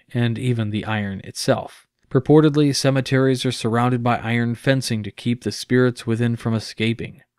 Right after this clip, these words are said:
There is also the charm of burying a steel knife under the doorway to one's house, to keep evil spirits and witches from passing through.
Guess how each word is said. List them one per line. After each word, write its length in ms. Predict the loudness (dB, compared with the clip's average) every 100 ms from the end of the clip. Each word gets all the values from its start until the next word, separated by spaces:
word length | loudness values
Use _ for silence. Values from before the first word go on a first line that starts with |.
| 2
There 120 | 2
is 140 | 4
also 420 | 2 2 2 0 2
the 320 | 0 0 -2
charm 420 | -6 -2 0 2 0
of 240 | -2 -2
burying 560 | 0 4 4 2 0 -6
a 140 | -8
steel 320 | -4 2 4
knife 360 | 6 4 2 -2
under 120 | -2
the 80 | 2
doorway 440 | 4 6 4 0
to 180 | -2 -2
one's 300 | -2 -2 -4
house, 500 | 0 0 0 -6 -10 _ _ _ _ _ -20
to 80 | -8
keep 320 | 0 0 0
evil 420 | -4 -2 0 0
spirits 600 | -2 2 4 4 0 -6
and 180 | -6 -2
witches 460 | -2 0 0 -2 -6
from 180 | -12
passing 500 | -6 -2 0 0 -4
through. 400 | -2 2 2 2